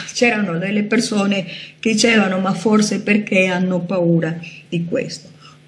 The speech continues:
Comunque dovete sapere che il Venezuela fu un paese evoluto in un certo momento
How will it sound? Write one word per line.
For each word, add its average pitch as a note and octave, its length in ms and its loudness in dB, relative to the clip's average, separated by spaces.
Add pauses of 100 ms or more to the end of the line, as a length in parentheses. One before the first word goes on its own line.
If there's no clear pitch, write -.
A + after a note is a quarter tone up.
(100)
Comunque D#4 960 6
dovete A3+ 560 4
sapere A#3 640 2
che - 100 -6
il A3+ 120 2
Venezuela A3 600 4
fu - 580 2 (240)
un G#3 240 4
paese G#3 840 2
evoluto A3 1000 4
in G3 240 -2
un F#3 180 -2
certo F#3 600 2 (180)
momento G#3 760 6